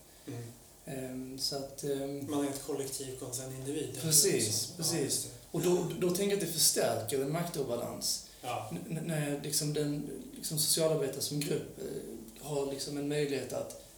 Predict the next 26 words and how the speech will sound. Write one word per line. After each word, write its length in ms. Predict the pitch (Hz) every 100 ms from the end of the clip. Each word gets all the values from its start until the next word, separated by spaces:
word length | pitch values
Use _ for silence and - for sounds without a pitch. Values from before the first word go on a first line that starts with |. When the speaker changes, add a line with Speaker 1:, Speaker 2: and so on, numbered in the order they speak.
| -
Speaker 2:
kollektivt 680 | - 415 - 117 - 135 127
tillsammans 760 | - - 165 127 120 120 - -
utveckla 480 | 156 - - - - -
bra 160 | 165 -
strategier 720 | - 131 143 - 135 127 -
och 320 | 139 147 -
taktiker, 520 | - 135 151 131 - 175
liksom. 240 | 156 - 123
Speaker 1:
Mm. 160 | 151 135 123 - - - - - 156 143 139
Speaker 2:
Eh, 60 | 135
medans 720 | 139 147 139 135 120 - -
klienter 420 | - 147 127 - 147
är, 80 |
liksom, 400 | 143 143 147 147
utelämnade 440 | 165 156 151 143 139
till 100 | -
sig 100 | 143
själva 480 | - 160 196 - -
för 140 | 123
att 120 | -
veta 240 | 131 127 131
hur 80 | 131
man 160 | 123
ska 180 | 120 143
hantera, 580 | 120 120 139 135 135 - - - - - - - - -
eh, 280 | 151 143